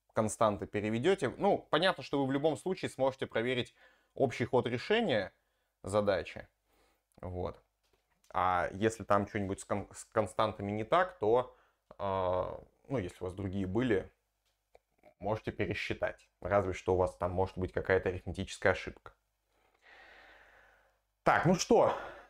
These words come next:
вот такую вот штуку мы получили с вами. А, давайте смотреть, в чем отличие, да? В чем отличие между этими двумя, э, числами.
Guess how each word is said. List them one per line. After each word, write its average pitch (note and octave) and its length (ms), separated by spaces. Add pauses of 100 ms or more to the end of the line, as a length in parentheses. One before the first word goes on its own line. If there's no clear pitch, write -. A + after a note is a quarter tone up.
вот C3 380
такую F3+ 340
вот D#3 220
штуку - 260
мы C#3+ 160
получили D3 480
с - 140
вами. A2 380 (640)
А, G#2 520 (1080)
давайте D3 800
смотреть, C3 480
в - 60
чем C3 240
отличие, C3 540
да? C#3+ 340 (1040)
В - 140
чем A#2+ 180
отличие A#2 680 (220)
между A2+ 480
этими A2 400
двумя, G2 640 (560)
э, G2+ 500
числами. - 640